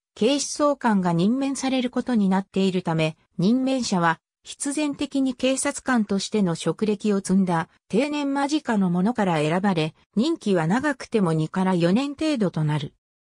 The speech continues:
このことから、今後、再任される者は二度と現れることはないと考えられている。なお、警視庁の刑事部長、公安部長は、副総監、警務部長、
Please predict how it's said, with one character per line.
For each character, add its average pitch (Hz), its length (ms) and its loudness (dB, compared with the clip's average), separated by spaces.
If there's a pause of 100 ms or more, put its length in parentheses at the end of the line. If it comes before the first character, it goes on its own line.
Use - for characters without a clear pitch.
(120)
こ 214 140 0
の 277 100 0
こ 294 160 -6
と 262 120 -4
か 202 140 -4
ら、 196 160 -2 (200)
今 240 280 2
後、 220 240 0 (220)
再 262 320 -2
任 285 200 -4
さ 269 160 -4
れ 262 120 0
る 247 100 -2
者 254 240 0
は 175 120 2
二 202 120 2
度 233 160 2
と 170 120 0
現 160 160 2 (180)
れ 262 100 -2
る 233 80 -2
こ 185 140 -4
と 196 120 0
は 165 120 0
な 170 100 -2
い 185 80 0
と 156 260 -4 (240)
考 277 340 -2
え 254 140 0
ら 254 140 0
れ 220 120 -2
て 170 100 -8
い 143 160 -6
る。 - 160 -10 (880)
な 269 180 2
お、 160 240 2 (200)
警 277 220 2
視 - 180 -6
庁 233 260 0
の 170 120 0
刑 208 280 0
事 226 160 -2
部 220 120 -2
長、 165 400 0 (220)
公 254 240 2
安 262 180 -2
部 262 140 -2
長 196 280 0
は、 160 220 0 (180)
副 - 220 -16
総 - 280 0
監、 170 340 -2 (200)
警 202 180 0
務 277 180 -2
部 247 120 -2
長、 160 380 0